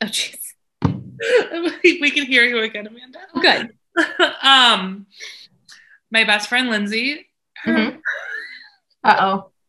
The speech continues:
Speaker 2: her mom. Okay, just know that when I saw this for the first time, it was not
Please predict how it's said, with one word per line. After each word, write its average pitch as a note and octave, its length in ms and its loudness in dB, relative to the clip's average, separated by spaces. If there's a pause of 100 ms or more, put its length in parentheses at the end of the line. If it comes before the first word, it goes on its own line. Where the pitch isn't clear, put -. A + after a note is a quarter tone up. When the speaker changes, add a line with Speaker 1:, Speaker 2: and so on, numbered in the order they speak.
(840)
Speaker 2:
her C4+ 140 2
mom. A3+ 520 2
Okay, A#3+ 540 2
just D#4+ 240 2
know C#4 220 4
that A3+ 140 4
when A3 120 2
I G#3 120 4
saw A3 380 0
this G3 520 -2
for A3 100 -4
the G3+ 140 0
first F#3 320 0
time, F3+ 380 0
it G#3 140 2
was G#3 180 -4
not G3 440 2